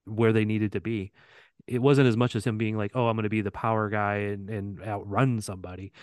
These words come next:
So that explosiveness, I, I, if it's just the explosiveness of that first step, I understand that, but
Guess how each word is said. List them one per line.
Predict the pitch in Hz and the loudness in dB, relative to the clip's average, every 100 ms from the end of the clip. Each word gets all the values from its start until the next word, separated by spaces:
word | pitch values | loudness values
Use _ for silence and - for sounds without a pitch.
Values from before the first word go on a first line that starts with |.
| - | -12
So | - 110 | -4 2
that | 143 160 | 4 2
explosiveness, | - 117 101 101 101 101 - _ _ - | 2 0 0 -2 -4 -6 -12 _ _ -14
I, | |
I, | 107 110 98 110 - 110 - - - | -8 -8 -6 -6 -6 -8 -10 -20 -6
if | 117 | 0
it's | 120 | 2
just | 165 - | 4 4
the | |
explosiveness | 127 - 143 131 123 113 | 2 4 2 4 2 2
of | 113 | -2
that | 101 | -2
first | 113 101 | -4 -4
step, | - 117 | -2 -2
I | 104 104 | 0 -2
understand | 101 - 110 117 | -4 -4 -2 0
that, | 120 110 | -2 -4
but | 104 | -8